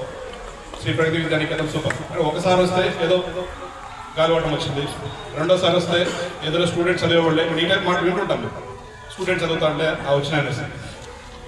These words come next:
దానితో కసితో ఈ సంవత్సరం ఖచ్చితంగా ఒకటి కాదు, రెండు కాదు, ఫైవ్ నైంటీ పైన చాలా మందికి రావాలని విద్యార్థుల్ని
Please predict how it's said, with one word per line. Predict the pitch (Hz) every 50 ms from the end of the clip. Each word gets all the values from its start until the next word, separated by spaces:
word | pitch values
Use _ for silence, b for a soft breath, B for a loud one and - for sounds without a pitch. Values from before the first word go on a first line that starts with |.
| - - - - -
దానితో | - - 139 143 156 175 180 175 180 170 170
కసితో | 160 - - - - 196 175 156 151 160 - - - - - - - - - - -
ఈ | 151 170
సంవత్సరం | 175 175 175 185 180 - - -
ఖచ్చితంగా | - 156 156 156 - - 180 175 170 175 170 160 156
ఒకటి | 151 170 170 180
కాదు, | 175 180 175 165 165
రెండు | 160 165 165
కాదు, | 160 160 156 156 - -
ఫైవ్ | 156 156 165 165
నైంటీ | 165 160 156 156 165
పైన | 156 165 156 156 156 -
చాలా | 151 156 156
మందికి | 156 160 160 165 165
రావాలని | 156 151 151 151 147 151 151 147 151 143 143 - - - - - - - -
విద్యార్థుల్ని | 139 139 - 165 160 160 165 156 151 151 147 139 139